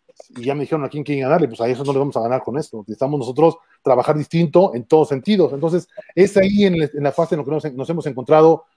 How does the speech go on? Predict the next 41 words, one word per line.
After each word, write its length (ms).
Cuando 220
te 100
vi, 140
Santiago, 380
en 80
ese 140
momento, 520
eh, 460
allá 320
en 180
ese 180
scrimmage 280
de 80
la 80
U 40
V 100
M, 120
yo 80
tenía 340
do-, 220
tres 240
meses 260
trabajando 400
con 140
el 60
equipo. 280
Yo 60
llegué 220
también 240
tarde, 240
llegué 160
en 100
mayo, 280
básicamente, 680
al 100
equipo 340
de, 140
de 140
Borregos. 600
Y, 220
este, 560